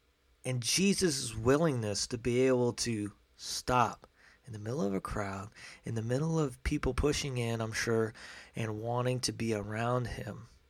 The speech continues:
to say, "Hey, I'm willing to heal you. I'm willing to do this for you. No matter the cost, no matter how tired I am, no matter the fact that I just preached to a whole bunch of people,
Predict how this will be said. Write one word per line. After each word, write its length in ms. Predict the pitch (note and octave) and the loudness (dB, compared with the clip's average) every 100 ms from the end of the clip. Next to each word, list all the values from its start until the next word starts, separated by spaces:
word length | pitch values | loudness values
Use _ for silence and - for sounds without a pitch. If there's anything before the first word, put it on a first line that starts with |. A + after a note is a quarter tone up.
| _ _ _ _ - | _ _ _ _ -8
to 120 | A#2 | -2
say, 220 | - B2 | 2 2
"Hey, 500 | G2+ - B2 G#2 - _ _ _ _ _ _ _ _ _ _ _ _ _ - | 0 4 6 6 0 _ _ _ _ _ _ _ _ _ _ _ _ _ -8
I'm 120 | A#2+ | -4
willing 260 | A#2+ A2+ G#2+ | -4 -4 -8
to 80 | |
heal 320 | G2 - G#2+ A#2 | -10 -8 -8 -10
you. 120 | F#2 - - _ _ _ _ - - - - - - | -14 -18 -20 _ _ _ _ -20 -20 -20 -20 -20 -2
I'm 140 | C3 B2 | 0 2
willing 260 | B2 A#2+ | 2 0
to 80 | A2+ | -2
do 220 | G#2+ G#2+ | -4 -4
this 160 | G#2 - | -4 -6
for 260 | - - - | -8 -10 -12
you. 120 | - - - - - - - - - - - - - | -16 -20 -20 -20 -20 -20 -20 -20 -20 -20 -20 -20 -4
No 80 | B2 | 0
matter 280 | A#2 A#2 D3+ | 2 2 2
the 100 | F#3 | 0
cost, 500 | - G#2 G2+ - - - - | 0 -2 -2 -8 -14 -18 -6
no 80 | A#2 | -4
matter 140 | A#2 | -2
how 240 | A#2 C3+ | 0 0
tired 420 | C#3+ - B2+ B2+ G#2+ | 2 6 8 8 6
I 60 | |
am, 280 | G2+ F#2+ G2 - - - - | -2 -8 -12 -14 -16 -16 -2
no 60 | B2 | 4
matter 240 | C3 C#3+ | 8 10
the 80 | B2+ | 8
fact 240 | C#3+ C#3+ | 8 6
that 80 | C3 | 6
I 100 | A#2 | 4
just 280 | A#2 C#3 - | 4 2 0
preached 360 | - C#3+ C#3 - | 4 6 6 6
to 120 | B2 | 6
a 40 | |
whole 200 | A2 C#3 | 10 10
bunch 260 | D#3 E3+ C#3+ | 10 6 4
of 80 | D3+ | 2
people, 460 | F3+ E3+ B2+ G#2+ | 2 4 4 2